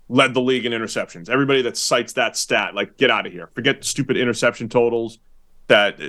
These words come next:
that are irrelevant. But as soon as we started defending Dak, who was having terrible interception luck, he did start pitching it to the defense last game of the season against Washington and,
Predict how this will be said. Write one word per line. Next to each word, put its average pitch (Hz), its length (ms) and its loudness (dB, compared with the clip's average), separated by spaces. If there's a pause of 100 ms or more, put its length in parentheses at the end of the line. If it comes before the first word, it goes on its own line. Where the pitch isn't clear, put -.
(140)
that 113 140 2
are 107 180 -2
irrelevant. 123 640 0 (380)
But 214 120 6
as 135 140 2
soon 180 160 0
as 156 100 -2
we 151 120 -2
started 139 340 0
defending 131 580 0
Dak, 113 400 -2
who 123 80 -2
was 113 120 -4
having 110 280 0
terrible 127 360 0
interception 120 520 -4
luck, 107 220 -2
he 127 80 -2
did 151 240 -2
start 113 260 -2
pitching 120 260 -4
it 104 80 -6
to 113 80 -6
the 104 60 -4
defense 101 540 -2 (400)
last 117 320 4
game 117 160 0
of 110 60 -4
the 107 40 -4
season 110 300 -4
against 107 260 -2
Washington 107 640 -2
and, 98 180 -2